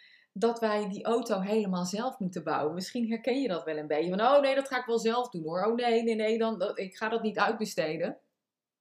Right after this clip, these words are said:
Maar daarmee realiseren we natuurlijk nooit een honderd procent veilige en goed opgebouwde auto.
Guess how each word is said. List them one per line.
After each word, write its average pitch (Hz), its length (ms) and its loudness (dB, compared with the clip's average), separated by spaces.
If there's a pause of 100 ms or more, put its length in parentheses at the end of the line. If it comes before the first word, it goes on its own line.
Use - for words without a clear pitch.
(720)
Maar 233 220 0
daarmee 277 460 2
realiseren 226 720 2
we 208 60 -4
natuurlijk 208 440 -4
nooit 214 680 0 (640)
een 233 200 4
honderd 269 460 2
procent 220 520 -2
veilige 202 440 -2
en 190 120 -8
goed 196 240 -12
opgebouwde 170 560 -6
auto. 220 560 -8